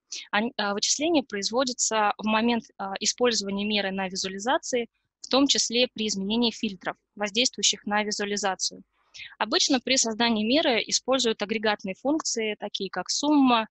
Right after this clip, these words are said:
а, средняя и прочее. Если говорить о том, в каких полях визуализации используются столбцы, а в каких меры,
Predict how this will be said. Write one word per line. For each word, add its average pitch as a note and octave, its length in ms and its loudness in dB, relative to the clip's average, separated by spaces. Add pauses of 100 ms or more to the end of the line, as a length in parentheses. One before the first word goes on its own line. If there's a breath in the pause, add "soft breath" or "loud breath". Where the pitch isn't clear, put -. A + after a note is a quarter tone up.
(340 soft breath)
а, F3 280 -2
средняя G#3+ 840 0
и G#3+ 100 -12
прочее. G3 560 -4 (880)
Если C4+ 300 0
говорить B3+ 360 2
о A#3+ 40 -4
том, B3+ 260 2 (340 loud breath)
в - 60 -16
каких B3 360 -2
полях B3+ 360 2
визуализации A3 680 0
используются A3 560 -2
столбцы, A3+ 640 -4 (380 loud breath)
а G#3 300 4
в - 60 -10
каких - 340 -2
меры, C4+ 360 4